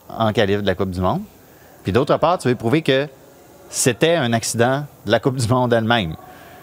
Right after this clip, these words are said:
L-, tu sais, les, les fameuses chips on the shoulder, il y en a pas mal des chips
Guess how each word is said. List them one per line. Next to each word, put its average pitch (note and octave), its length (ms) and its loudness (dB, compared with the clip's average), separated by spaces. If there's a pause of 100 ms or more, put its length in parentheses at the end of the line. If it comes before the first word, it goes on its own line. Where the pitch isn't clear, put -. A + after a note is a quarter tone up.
(420)
L-, A2 720 0
tu A2 80 -12
sais, C#3+ 240 2
les, G2 1120 -2 (500)
les G#2 200 -2
fameuses C3 480 -2
chips - 180 -2 (380)
on A#2+ 180 0
the A#2+ 60 4
shoulder, B2+ 460 2
il D3+ 40 0
y A2 80 4
en A2 100 2
a B2+ 60 0
pas C#3+ 160 0
mal D3+ 280 0
des G2 200 0
chips - 220 -4